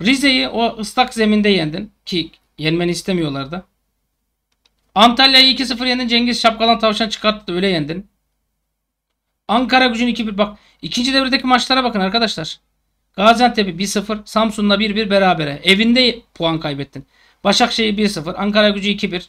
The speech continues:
Antalyaspor iki sıfır. Rize üç bir var. Arada Alanya ile iki iki var. Bak Hatay iki sıfır, Pendik'i dört bir ki bir zahmet Pendik'i de yenelim. Trabzon'u üç iki. Yine o,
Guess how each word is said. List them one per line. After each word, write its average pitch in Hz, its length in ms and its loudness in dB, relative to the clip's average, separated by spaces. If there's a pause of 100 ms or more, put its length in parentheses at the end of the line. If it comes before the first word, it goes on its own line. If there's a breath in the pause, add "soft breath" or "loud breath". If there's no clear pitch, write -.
(140)
Antalyaspor 202 800 -2
iki 208 180 -6
sıfır. 208 400 -8 (760)
Rize 254 280 2
üç 240 260 -4
bir 226 100 -2
var. 170 160 -2
Arada 190 240 0
Alanya 196 300 2
ile 165 100 -2
iki 165 180 -4
iki 165 160 -8
var. - 240 -6
Bak 156 160 -8 (420)
Hatay 226 360 2
iki 214 160 -4
sıfır, 220 340 -8
Pendik'i 226 520 0
dört 165 240 -4
bir 208 140 -6
ki 160 140 -8
bir 165 60 -6
zahmet 160 340 -2
Pendik'i 160 320 -4
de 147 40 -6
yenelim. 160 420 -2 (1300)
Trabzon'u 247 500 4
üç 240 180 0
iki. 208 340 -2 (720)
Yine 214 160 0
o, 208 280 -2